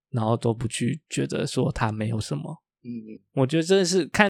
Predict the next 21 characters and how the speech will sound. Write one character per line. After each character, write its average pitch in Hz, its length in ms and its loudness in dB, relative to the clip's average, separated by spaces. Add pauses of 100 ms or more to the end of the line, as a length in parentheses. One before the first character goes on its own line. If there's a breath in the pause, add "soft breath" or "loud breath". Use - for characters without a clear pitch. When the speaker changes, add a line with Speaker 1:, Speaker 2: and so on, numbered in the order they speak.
Speaker 1:
外 180 160 4
国 151 100 4
YouTuber 156 380 4
拍 - 160 4
的 143 80 4
那 135 80 2
些 147 100 2
影 131 80 2
片， 127 240 0
最 190 180 6
大 147 280 4
的 120 340 4
好 113 180 4
处 135 160 2
就 139 140 4
是 139 300 2
换 127 340 2
位 120 180 6
思 110 280 -4
考 - 300 -8
啦。 - 180 -10